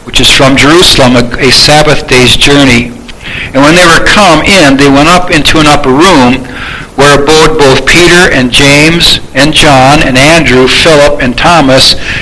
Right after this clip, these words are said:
Bartholomew and Matthew, James the son of Alphaeus, and Simon Zelotes, and Judas the brother of James.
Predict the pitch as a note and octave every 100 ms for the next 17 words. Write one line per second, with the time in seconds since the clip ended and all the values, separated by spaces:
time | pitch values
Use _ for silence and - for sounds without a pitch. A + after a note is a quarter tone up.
0 | - - B2 A#2+ E3+ F#3+ E3 C#3 C3+ C#3+
1 | C#3+ C3 C3+ D3 F3 E3+ C3 B2 - D3
2 | E3 F3 C#3 C3 - D#3 C#3+ D3 E3+ -
3 | C3 C#3+ - - - - - - A2 -
4 | C#3+ D#3+ D#3+ D#3 B2+ C#3 D#3+ F3 C3 C3
5 | C#3 C3+ B2+ A#2+ D3+ F3+ C3+ C3 - B2+
6 | C3 C3 C3 B2 - D3+ C#3+ A#2+ A2 -